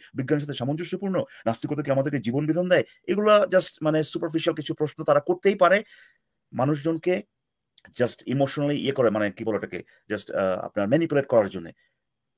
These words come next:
কিন্তু বাস্তবে যেটা হচ্ছে, বাস্তবে আপনি দেখতে পাচ্ছেন সবাই ওই যেখানে কিনা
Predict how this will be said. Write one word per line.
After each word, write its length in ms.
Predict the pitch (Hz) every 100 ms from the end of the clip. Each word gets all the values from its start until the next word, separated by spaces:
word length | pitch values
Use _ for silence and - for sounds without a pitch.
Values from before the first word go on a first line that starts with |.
| _
কিন্তু 180 | - -
বাস্তবে 500 | 151 143 139 - 202
যেটা 220 | 202 160
হচ্ছে, 340 | 135 117 - 82 _ _
বাস্তবে 540 | - 131 - 151 175 - _ -
আপনি 200 | - 131
দেখতে 200 | 135 147
পাচ্ছেন 280 | 143 143 156
সবাই 420 | - 139 170 226 _ _ _ _
ওই 420 | - 117 110 92 - _ _ _
যেখানে 340 | 127 117 135 139
কিনা 340 | 147 147 202